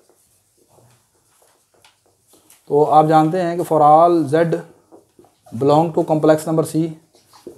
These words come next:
there exist minus Z belong to complex number C। तो हर Z के लिए एक minus Z जो है वो आपके पास complex number C में मौजूद है, such that के Z में minus Z add कर लें या minus Z में plus Z add कर लें, दोनों सूरतों में answer zero के equal आएगा,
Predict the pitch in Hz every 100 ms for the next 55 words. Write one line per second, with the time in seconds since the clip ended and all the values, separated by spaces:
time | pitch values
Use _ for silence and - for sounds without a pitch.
0 | 123 151 185 190 165 170 - 151 127 135
1 | 165 196 185 180 170 160 156 170 180 _
2 | - 147 151 151 147 139 - 107 - -
3 | - - - - 165 165 147 196 196 190
4 | 190 190 190 190 190 170 170 139 147 175
5 | 165 180 180 180 180 170 156 165 165 156
6 | 175 165 151 156 165 160 160 151 160 139
7 | 147 165 160 165 - _ - 175 175 147
8 | 143 151 - _ _ _ - 151 139 156
9 | 170 156 151 156 - _ _ _ - _
10 | 120 135 139 156 165 185 180 170 165 147
11 | 143 143 - - _ _ 131 135 156 147
12 | 135 147 190 - 160 175 175 165 156 147
13 | - 170 170 165 160 151 147 139 139 156
14 | 139 156 165 160 135 147 143 135 135 127
15 | 135 165 170 170 135 131 131